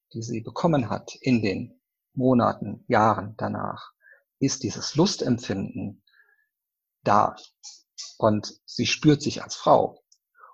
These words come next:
Und aus einem grauen Mäuschen an sich, wie sie gekommen ist, die Treppe hoch geschle-, geschlichen ist, ist eine gestandene Frau geworden, die sich entwickelt hat,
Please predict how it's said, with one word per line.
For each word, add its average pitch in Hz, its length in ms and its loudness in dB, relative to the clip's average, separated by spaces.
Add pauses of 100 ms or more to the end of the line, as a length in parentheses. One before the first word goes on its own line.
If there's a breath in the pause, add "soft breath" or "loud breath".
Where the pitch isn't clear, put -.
(140)
Und 107 440 0
aus 123 380 6
einem 117 640 0 (1400)
grauen 156 360 6
Mäuschen 156 540 2
an 110 180 -2
sich, - 480 -6 (380)
wie 127 80 -4
sie 127 140 -4
gekommen 147 480 0
ist, 139 260 -4
die - 60 -14
Treppe - 300 -2
hoch 139 340 -2
geschle-, 127 560 0
geschlichen 123 520 -2
ist, - 360 -8 (460 loud breath)
ist - 220 -4
eine 117 220 -4
gestandene 135 880 -2 (100)
Frau 175 300 2
geworden, 175 680 -2 (340 loud breath)
die 110 100 -6
sich 101 340 -10
entwickelt 95 480 -6
hat, - 300 -6